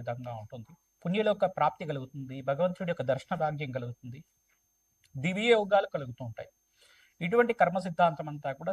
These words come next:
సంపూర్ణంగా విశ్లేషణ చేసుకోవడానికి పంచమ స్థానము, నవమ స్థానము,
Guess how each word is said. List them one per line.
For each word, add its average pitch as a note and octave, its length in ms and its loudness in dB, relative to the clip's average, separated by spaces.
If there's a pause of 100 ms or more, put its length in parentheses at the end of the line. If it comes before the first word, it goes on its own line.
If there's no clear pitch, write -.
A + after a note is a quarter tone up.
సంపూర్ణంగా G3+ 540 -4
విశ్లేషణ F3+ 440 -6
చేసుకోవడానికి C#3 580 -10 (840)
పంచమ G#3 340 4 (240)
స్థానము, F3+ 480 0 (140)
నవమ F3 340 4
స్థానము, E3+ 440 -4